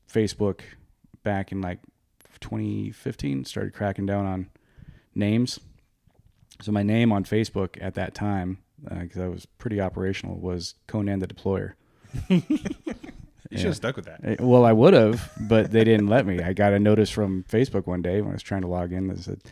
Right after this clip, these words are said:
Speaker 1: "We don't believe that's your real name. Facebook requires a first and last name," blah, blah. I'm like, "Oh, okay. Well," so I changed it to Thor McGriddle <laughs> in accordance with my heritage.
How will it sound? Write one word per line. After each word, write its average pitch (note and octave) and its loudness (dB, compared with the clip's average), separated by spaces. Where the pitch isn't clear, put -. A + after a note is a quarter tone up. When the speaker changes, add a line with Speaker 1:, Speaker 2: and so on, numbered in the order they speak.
Speaker 1:
"We C#3+ -4
don't G3+ -2
believe B2 4
that's F#2+ -2
your G2+ 0
real G2 2
name. F#2 -4
Facebook F3 -6
requires G2+ 0
a F#2 -2
first D3 -6
and B2 -2
last A2 -4
name," G2+ -2
blah, F#2+ -4
blah. F2+ -6
I'm F#2 -6
like, F2+ -10
"Oh, C3 -4
okay. G2 -4
Well," F#2+ -2
so A2+ -2
I G#2+ 4
changed A2 0
it G2+ -2
to F#2 -2
Thor A2 -2
McGriddle F#2+ -2
<laughs> - -4
in G2 -8
accordance G2 -4
with G2 -6
my F#2 -8
heritage. F#2 -6